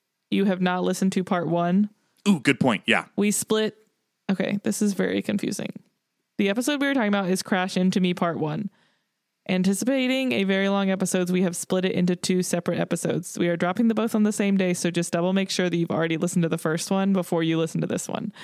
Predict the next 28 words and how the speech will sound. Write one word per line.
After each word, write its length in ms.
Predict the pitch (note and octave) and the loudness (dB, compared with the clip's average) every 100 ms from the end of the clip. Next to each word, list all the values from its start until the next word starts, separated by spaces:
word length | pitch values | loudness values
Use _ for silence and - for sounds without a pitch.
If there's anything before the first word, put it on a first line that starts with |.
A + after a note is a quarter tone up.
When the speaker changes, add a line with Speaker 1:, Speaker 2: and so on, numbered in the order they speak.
| - - - | -16 -18 -12
Speaker 1:
So 100 | - | -4
if 100 | F3 | 0
you're 120 | F3 | 0
listening 280 | F3+ G3+ A3+ | 0 2 2
to 60 | A#3 | 2
this 280 | B3 C4 - | 0 -2 0
and 160 | F3+ | 0
you 160 | E3+ E3+ | 2 2
have 160 | F3+ D#3+ | 0 0
not 180 | E3+ | 0
yet 160 | E3+ F3 | 0 0
heard 220 | A3 E4 | 0 0
the 60 | A3 | 0
first 280 | E3 E3+ F#3 | 0 0 0
one, 140 | F3+ | 0
go 160 | F3+ F3 | 0 0
listen 240 | F3 F3+ | 0 2
to 40 | G3 | 2
that. 180 | G#3+ | 0
It's, 120 | G#3 F#3 | -2 -4
like, 120 | F3+ | 0
an 80 | F3 | 0
hour 240 | F3 F3 | 2 2
long, 340 | F3+ F3+ F#3 | 2 2 0
and 120 | F3+ F3 | 0 0
then 140 | E3+ | 0
come 200 | F#3 F3 | 0 0
back 320 | F3+ F3+ - | 0 -2 -6